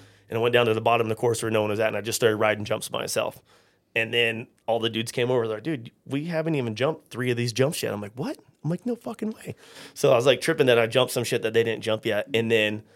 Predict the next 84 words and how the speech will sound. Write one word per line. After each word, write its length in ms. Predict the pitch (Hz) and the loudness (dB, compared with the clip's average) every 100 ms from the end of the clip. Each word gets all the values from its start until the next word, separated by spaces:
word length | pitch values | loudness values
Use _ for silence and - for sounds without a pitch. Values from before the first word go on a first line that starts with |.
| _ _ | _ _
my 100 | 127 | 2
whole 220 | 135 190 | 6 6
goal 220 | 156 143 123 | 8 6 4
going 280 | 107 107 | -2 -2
there 140 | 113 120 | 0 0
was, 140 | 110 | 2
like, 200 | 107 107 104 | 0 -2 -2
"I 40 | |
wanna 200 | 117 127 | 0 2
make 200 | 120 120 | 2 2
these 200 | 127 113 | -2 -2
dudes 420 | 110 123 123 - - _ _ _ | 0 0 -2 -8 -18 _ _ _
flip 300 | - 127 123 | -2 0 2
something 320 | - 147 170 | 2 2 0
that 140 | 131 107 | 0 0
they 80 | 107 | 0
wouldn't 300 | 113 123 113 | 2 2 2
have 80 | 104 | -4
flipped 300 | - 110 120 | 0 0 0
if 100 | 110 | -2
I 80 | 107 | -2
wasn't 300 | 101 107 110 | -2 -6 -10
here." 200 | - 107 _ _ _ | -10 -14 _ _ _
So 140 | - | -2
I 40 | 113 | 0
just 140 | 113 - | 0 -2
started 180 | 104 98 | -4 -6
looking. 200 | 98 - | -10 -14
I'm 40 | |
like, 120 | - | -8
"What 140 | 117 107 | -6 -4
can 100 | 107 | -6
I 60 | 110 | -4
flip?" 200 | 107 - | -6 -6
I'm 60 | |
like, 120 | 101 117 | -8 -8
"Okay, 200 | 101 120 | -6 -8
I'm 60 | |
flipping 280 | - - - | -8 -10 -10
this. 240 | - - - | -12 -14 -12
I'm 80 | 98 | -10
flipping 280 | - 113 110 | -8 -6 -6
that." 100 | 98 | -6
And 80 | 104 | -6
I 20 | |
just 140 | 113 120 | -4 -2
started 160 | 110 | -2
flipping 280 | - 110 104 | 0 -2 -2
shit 160 | - - | -8 -6
right 100 | 104 | -8
off 120 | 98 | -8
the 60 | 107 | -6
bat. 260 | 104 98 - - _ _ - | -4 -6 -8 -20 _ _ 0
And 260 | 113 113 - _ _ - | 2 2 -6 _ _ 2
it 100 | 143 | 4
was 200 | 123 - | 4 4
so 200 | 123 110 | 4 4
much 220 | 110 - | 0 0
fun. 200 | 107 110 | 0 2
Like, 140 | 110 | 2
I 80 | 117 | 2
didn't 160 | 151 151 | 4 4
even, 160 | 139 | 4
like, 220 | 123 123 | 2 0
a-, 220 | 143 127 127 | 0 -2 0
after 220 | 143 170 | -2 0
I 60 | 160 | 2
hit 140 | 156 | 2
the 80 | 110 | -2
first 340 | - 110 92 | -2 -4 -4
jump, 260 | - 107 117 | -4 -4 -4
like, 140 | 107 | -6
my 80 | 107 | -4
nerves 280 | 104 107 110 | -4 -4 -4
just 160 | 101 | -4
went 120 | 110 104 | -4 -4
away, 140 | 104 | -4
and 80 | 104 | -4
I 40 | |
just 120 | 104 | -4
started 260 | - 107 101 | -2 -4 -4
clicking 320 | - 117 101 | -6 -4 -4
jumps 280 | 98 104 - | -4 -6 -6
off. 200 | - - | -8 -10